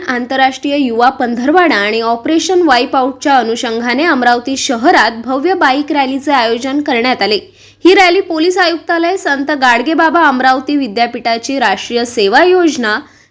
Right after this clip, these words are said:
जिल्हा एड्स प्रतिबंध व नियंत्रण कक्ष आणि जिल्हा सामान्य रुग्णालय यांच्या संयुक्त विद्यमाने सकाळी साडेसात वाजता सुरू झाली.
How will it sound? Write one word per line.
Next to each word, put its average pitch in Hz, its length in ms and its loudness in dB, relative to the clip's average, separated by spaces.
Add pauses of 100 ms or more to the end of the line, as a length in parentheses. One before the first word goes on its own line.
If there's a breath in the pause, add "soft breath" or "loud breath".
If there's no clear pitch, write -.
(120)
जिल्हा 302 360 4 (120)
एड्स 277 320 -4
प्रतिबंध 240 640 -4
व 294 160 -2
नियंत्रण 262 560 2
कक्ष 349 340 0
आणि 220 300 0
जिल्हा 240 360 -2
सामान्य 254 560 -2
रुग्णालय 220 500 0 (440 loud breath)
यांच्या 294 420 2
संयुक्त 294 480 -2
विद्यमाने 240 680 -2
सकाळी 233 420 0
साडेसात 247 680 0
वाजता 233 380 -2
सुरू 277 300 0
झाली. 214 300 -2